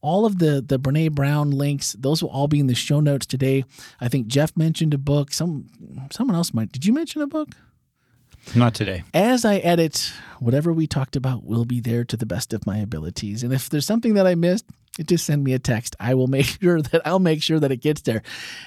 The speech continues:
Speaker 1: Next week, we continue on with Voices of Whole Life Church, Arise to an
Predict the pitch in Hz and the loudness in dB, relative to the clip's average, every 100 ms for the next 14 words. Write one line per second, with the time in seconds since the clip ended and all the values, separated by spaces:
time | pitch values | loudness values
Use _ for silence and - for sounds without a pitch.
0 | - 139 170 240 - 202 202 220 202 175 | -4 2 4 2 0 -2 0 0 2 0
1 | 170 165 208 202 180 175 170 143 127 147 | 2 0 4 4 4 4 2 2 -2 0
2 | 170 202 196 175 156 - 139 139 - 151 | 0 0 0 -2 -4 -2 0 0 2 0
3 | 147 143 131 - 156 147 - 135 139 165 | 2 0 -2 -2 -2 -2 -2 -2 0 0
4 | 214 220 - 180 | 0 -2 0 0